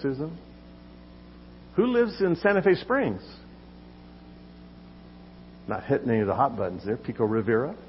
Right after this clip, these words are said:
Well, there we go. I found, I knew, I, I knew there's one. Whittier. Okay. Laverne. Where is Laverne?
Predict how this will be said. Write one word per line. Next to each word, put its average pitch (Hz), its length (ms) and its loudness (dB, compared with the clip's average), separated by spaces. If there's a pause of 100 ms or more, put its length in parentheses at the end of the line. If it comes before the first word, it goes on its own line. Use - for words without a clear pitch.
(1200)
Well, 294 80 -2
there 277 120 2
we 285 80 0
go. 247 300 2
I 226 80 -2
found, 226 220 2
I 208 60 4
knew, 285 300 6 (160)
I, - 280 -4
I - 20 0
knew 330 180 4
there's 311 240 0
one. 254 340 2 (1000)
Whittier. 233 720 8 (1500)
Okay. 208 680 0 (1400)
Laverne. 123 520 8 (2250)
Where 151 340 8
is 104 120 2
Laverne? 101 600 2